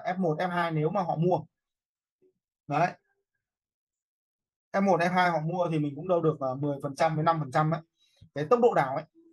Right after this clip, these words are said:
mười phần trăm cái tốc độ đào của họ. Ví dụ như họ được, à,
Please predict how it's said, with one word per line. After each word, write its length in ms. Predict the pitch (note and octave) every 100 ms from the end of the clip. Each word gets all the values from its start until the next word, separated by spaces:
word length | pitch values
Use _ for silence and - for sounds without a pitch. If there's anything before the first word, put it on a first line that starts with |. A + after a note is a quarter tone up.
| -
mười 140 | D3+
phần 120 | D3+ C#3
trăm 300 | E3 D#3+ D3+
cái 80 | D#3
tốc 120 | A3+
độ 80 | E3+
đào 220 | C3+ B2+ B2
của 80 |
họ. 240 | A#2+ - -
Ví 60 | D#3+
dụ 60 |
như 180 | G3+ F3
họ 180 | D#3+ C#3
được, 180 | D3 C#3
à, 220 | C3 B2